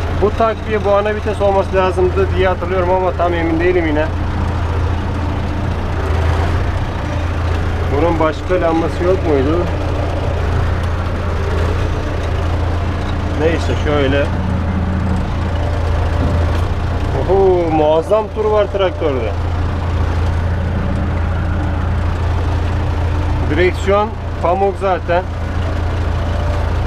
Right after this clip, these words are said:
Yani şöyle görebiliyor musunuz bilmiyorum ama bu şekilde. Dokuz bin üç yüz elli iki saatte. Ben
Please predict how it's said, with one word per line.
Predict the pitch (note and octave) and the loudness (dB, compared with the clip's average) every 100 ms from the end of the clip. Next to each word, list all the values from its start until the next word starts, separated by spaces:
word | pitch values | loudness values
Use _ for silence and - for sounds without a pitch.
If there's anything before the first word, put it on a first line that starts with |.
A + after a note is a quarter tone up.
| - - - - | -2 -2 0 0
Yani | C3 | 0
şöyle | B2+ D#3+ E3 | 2 2 2
görebiliyor | D#3 E3 D#3+ E3 F3+ | 2 2 2 2 2
musunuz | E3+ D#3+ D#3+ | 2 0 2
bilmiyorum | F3+ E3+ D#3 | 2 2 2
ama | F3 F3+ F3+ - - - - - - - - - - - - - - - G#2 | 2 2 0 -2 -2 -2 0 0 0 0 -2 -2 -2 -2 -2 -2 -2 0 0
bu | |
şekilde. | G2+ D#3+ D#3 C#3 D3 - - - - - - - - - - - - - - - | 0 0 2 2 2 2 -2 -2 -2 -2 -2 -2 -2 0 0 0 0 2 4 4
Dokuz | D#3+ G3 G3 F#3 | 4 4 2 4
bin | G3 | 2
üç | F#3 | 2
yüz | F3+ F#3 | 0 2
elli | F#3 F#3 | 2 2
iki | F#3 G3 | 2 2
saatte. | G3+ F#3+ F3+ - F3+ F#3+ - - - - G1+ G1+ G1+ G1+ - G1+ G1+ - - - - F2+ - - F2+ - - - F#2 G1+ G1+ G1+ G1+ G1+ G1+ G1+ G1+ G1+ G1+ G1+ G1+ G1+ G1+ G1+ G1+ G1+ G1+ G1+ G1+ - - - F#2 D3+ | 2 2 2 0 -2 0 -2 0 0 0 2 2 2 2 2 2 2 2 2 2 2 2 2 2 2 2 2 2 2 2 2 2 2 2 2 2 2 2 2 2 2 2 2 2 2 2 2 2 2 2 2 2 2 2
Ben | F#3+ | 2